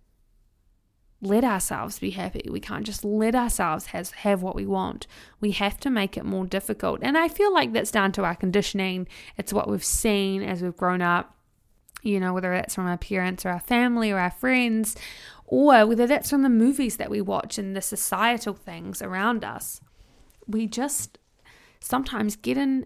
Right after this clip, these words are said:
our own way. But instead, we need to focus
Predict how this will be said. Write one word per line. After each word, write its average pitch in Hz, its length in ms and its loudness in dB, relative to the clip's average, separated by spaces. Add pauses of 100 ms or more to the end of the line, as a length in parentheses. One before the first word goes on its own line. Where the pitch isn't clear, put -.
our 240 160 2
own 254 160 0
way. 254 380 -2 (1040)
But 214 160 -4
instead, 208 440 -2
we 202 100 -2
need 202 200 -4
to 196 80 -10
focus - 600 -8